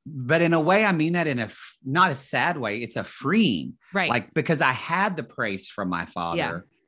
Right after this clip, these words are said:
Speaker 1: For me, it was like, I look back on it and, and it's, I know that things could have gone better, but I do feel like it could have gone a lot worse. And I feel very lucky, but, you know,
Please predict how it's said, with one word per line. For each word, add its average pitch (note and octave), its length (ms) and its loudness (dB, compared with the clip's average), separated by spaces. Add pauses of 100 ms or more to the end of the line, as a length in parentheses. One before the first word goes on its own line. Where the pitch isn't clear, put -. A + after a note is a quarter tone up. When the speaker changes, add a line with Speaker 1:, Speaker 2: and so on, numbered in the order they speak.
(440)
Speaker 1:
For D3 160 0
me, F#3+ 280 2
it F#3+ 80 2
was C#3 200 -2
like, A#2 380 -2 (440)
I F3+ 100 4
look B3+ 260 4
back C#3 260 4
on G2+ 160 -2
it G2 100 -8
and, A#2+ 360 -2
and C3 120 2
it's, - 300 -6 (180)
I D#3 200 2
know C#3 380 4
that G#2 360 0 (480)
things E3 260 -2
could D#3 140 -2
have C3+ 80 -2
gone A2+ 240 0
better, G2+ 380 2
but F#2+ 280 -4
I G#2+ 140 0
do C#3 340 -2
feel C3 240 -4
like G#2+ 320 -2 (680)
it - 60 -20
could D#3 120 0
have C3 80 0
gone A#2+ 160 2
a G#2 40 -4
lot G#2 200 0
worse. G2+ 280 -2
And G#2+ 80 -2
I G2 40 -8
feel A#2 180 -6
very A2+ 220 0
lucky, F2+ 720 -2
but, A2+ 300 0 (480)
you C3 100 0
know, A2+ 380 0